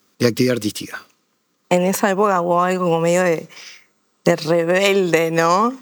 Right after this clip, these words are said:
Speaker 2: Este
Speaker 1: Sí, sí, sí. Sí, sí. <laughs>
Speaker 2: Contame un poco.
Speaker 1: No, pero no, no, es, era una rebeldía, digo.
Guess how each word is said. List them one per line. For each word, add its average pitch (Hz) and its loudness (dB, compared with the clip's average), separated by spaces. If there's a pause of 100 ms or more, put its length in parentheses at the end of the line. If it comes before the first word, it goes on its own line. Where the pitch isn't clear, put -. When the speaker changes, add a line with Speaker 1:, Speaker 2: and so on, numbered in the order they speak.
Speaker 2:
Este 180 2 (120)
Speaker 1:
Sí, 156 2
sí, 131 -4
sí. - -4 (380)
Sí, 151 4
sí. 156 4 (600)
<laughs> - 0
Speaker 2:
Contame 202 2
un 202 0
poco. 196 2
Speaker 1:
No, 285 4
pero 262 4
no, 262 0 (240)
no, 320 4 (880)
es, 208 2 (720)
era 294 2
una 190 4
rebeldía, 131 0
digo. 98 -4